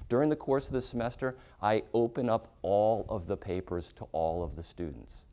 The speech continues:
They should see what their fellow classmates are writing. They should see how their fellow classmates are dealing with these, the, the, what we're, again, considering the central issues of our time. There's no right answer to these questions.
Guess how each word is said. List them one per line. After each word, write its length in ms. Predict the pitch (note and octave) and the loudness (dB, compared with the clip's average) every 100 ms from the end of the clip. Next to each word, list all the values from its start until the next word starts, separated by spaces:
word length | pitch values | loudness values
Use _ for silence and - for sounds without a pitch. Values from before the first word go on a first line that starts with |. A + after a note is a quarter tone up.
| - - - - - | -20 -20 -18 -10 0
They 160 | A2 | 0
should 420 | A2 - D3+ D#3+ | 0 -4 0 0
see 260 | D3+ - F#2+ | -2 -4 -2
what 220 | D#2 D#2 | -2 -2
their 120 | D2+ | -4
fellow 320 | D2 D#2+ D2 D2 | -4 -2 -2 -4
classmates 580 | C#2+ C2+ C2 C2+ C2 | -4 -4 -6 -12 -10
are 100 | C2+ | -8
writing. 360 | C2 C#2 C#2 D2 | -8 -8 -10 -6
They 140 | E2 | -6
should 380 | D#2+ - C3+ C3 | -6 -2 0 0
see 220 | - A2 | 0 -2
how 160 | E2+ E2 | 0 -2
their 120 | D#2 | -2
fellow 260 | - E2+ D2+ | -4 -4 -4
classmates 520 | - D2+ - D#2+ D2+ | -2 -4 -4 -8 -6
are 60 | D2+ | -6
dealing 480 | C#2 E2+ G2 F2+ | -4 -4 -4 -6
with 220 | C#2 C2+ - - - - | -8 -12 -14 -20 -18 -6
these, 340 | - F2+ - - - | -2 -2 -4 -12 -6
the, 180 | F#2+ F#2 | -4 -2
the, 80 | F#2 | -4
what 220 | F2+ F2 | -4 0
we're, 220 | F#2 G2+ - - | 2 2 0 -6
again, 300 | E2 G2 F#2 | -2 0 -2
considering 420 | F2 - E2+ D2+ | -4 -6 -4 -4
the 100 | C#2+ | -6
central 480 | - F#2+ F#2 G2+ - | -6 -4 -4 -6 -8
issues 300 | D#2 - D2+ | -8 -8 -10
of 100 | D#2+ | -8
our 140 | D2+ D#2 | -8 -8
time. 360 | G#2+ G#2+ C#2 - - - | -10 -10 -12 -14 -16 -4
There's 220 | G#2+ G#2+ | -4 0
no 200 | A2+ A2+ | 0 0
right 340 | G#2 G#2 G2 | 2 0 0
answer 380 | F#2+ F#2+ G#2 D#2+ | -6 -8 -8 -10
to 120 | D2 | -10
these 220 | D#2 D2+ - | -8 -8 -4
questions. 560 | F#2+ A2+ - - - | -4 -4 -8 -20 -20